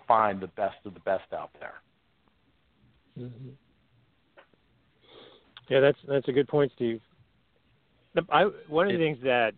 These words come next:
Speaker 2: Matt and I have been asking our guests here on dema Live is to share with us some of the things that they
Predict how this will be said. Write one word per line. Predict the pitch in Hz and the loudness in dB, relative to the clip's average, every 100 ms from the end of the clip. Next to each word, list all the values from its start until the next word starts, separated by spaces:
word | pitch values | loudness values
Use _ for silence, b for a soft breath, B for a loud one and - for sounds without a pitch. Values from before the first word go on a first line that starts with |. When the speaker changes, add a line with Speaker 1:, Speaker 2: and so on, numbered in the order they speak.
| _ 131 | _ -8
Speaker 2:
Matt | 120 131 | -4 -2
and | 127 | -2
I | 117 113 | -4 -4
have | 113 107 | -6 -6
been | 113 107 | -8 -6
asking | 110 113 - 120 | -4 -4 -6 -10
our | 101 | -8
guests | 120 123 - | -6 -6 -6
here | 123 | -8
on | 107 | -6
dema | 110 107 104 | -8 -4 0
Live | 101 101 | 0 0
is | 104 98 - | -4 -6 -2
to | 107 104 - - - | -2 -2 -10 -6 2
share | 139 | 4
with | 139 117 | 6 4
us | 110 104 _ _ _ - _ | 4 0 _ _ _ -20 _
some | 135 123 | 0 0
of | 104 | 2
the | 104 98 90 | 2 2 0
things | - 117 107 | 0 0 2
that | 107 98 | 0 4
they | 107 | 2